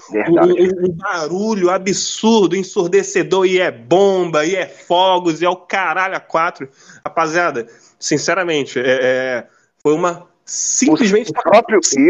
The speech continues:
Speaker 1: isso, o próprio
Speaker 2: perfeita.
Speaker 1: Salah falou, Digão, perdão,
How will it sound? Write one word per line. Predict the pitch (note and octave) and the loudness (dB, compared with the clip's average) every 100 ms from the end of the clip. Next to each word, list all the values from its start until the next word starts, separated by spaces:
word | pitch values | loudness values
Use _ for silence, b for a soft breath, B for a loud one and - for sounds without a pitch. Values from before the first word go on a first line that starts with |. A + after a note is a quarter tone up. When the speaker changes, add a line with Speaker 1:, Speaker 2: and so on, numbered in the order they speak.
| - | 4
Speaker 1:
isso, | - | 2
o | - | 0
próprio | A#3+ G#3+ A#3+ C4 | 4 4 4 0
Speaker 2:
perfeita. | - A#3 F#3 | 0 4 6
Speaker 1:
Salah | F#3+ A#3 | 6 4
falou, | - E3 D3 G3+ A#3 - _ _ _ _ | 4 4 6 6 4 2 _ _ _ _
Digão, | D#3 E3 D#3 G#2 _ | 0 2 2 0 _
perdão, | D#3+ C3 A#2 | -2 0 0